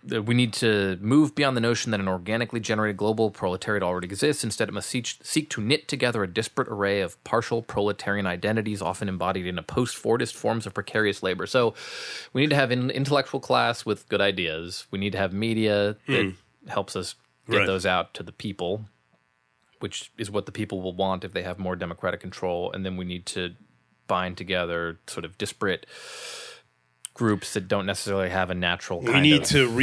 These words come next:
Speaker 1: class identity.
Speaker 2: reconstitute
Speaker 1: Yeah.
Speaker 2: a, a revolutionary class
Speaker 1: Yeah.
Speaker 2: because the industrial proletariat no longer exists. So th-, that's a good summation of half of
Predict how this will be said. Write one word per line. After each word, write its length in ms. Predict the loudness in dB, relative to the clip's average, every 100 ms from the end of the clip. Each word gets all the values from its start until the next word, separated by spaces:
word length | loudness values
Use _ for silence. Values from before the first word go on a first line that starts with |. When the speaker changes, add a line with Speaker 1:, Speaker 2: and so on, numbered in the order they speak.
| 4 4
Speaker 1:
class 400 | 4 4 4 2
identity. 340 | 2 2 2
Speaker 2:
reconstitute 200 | 0 0
Speaker 1:
Yeah. 280 | 0 0 0 2
Speaker 2:
a, 400 | 4 6 6 4
a 100 | 0 -2
revolutionary 680 | -2 0 0 0 0 -2 -4
class 500 | -6 -4 -2 -2 -2 2
Speaker 1:
Yeah. 160 | 2
Speaker 2:
because 380 | 4 2 -2 -2
the 120 | -2
industrial 460 | -2 -2 -2 -4 -6
proletariat 640 | -6 -6 -4 -2 -2 -2
no 120 | -6 -6
longer 260 | -4 -4
exists. 720 | 0 2 2 0 -4 -4 -6 -10 -20 -20 -20 -20 -6
So 480 | 0 2 4 2 -2 _ _ _ _ _ _ _ _ -6
th-, 140 | -4 0
that's 360 | 6 6 6
a 100 | 4
good 380 | 4 2 4 4
summation 540 | 2 4 4 2 0
of 100 | -2 -2
half 400 | 2 2 2 0
of 560 | -2 -2 -6 -10 -12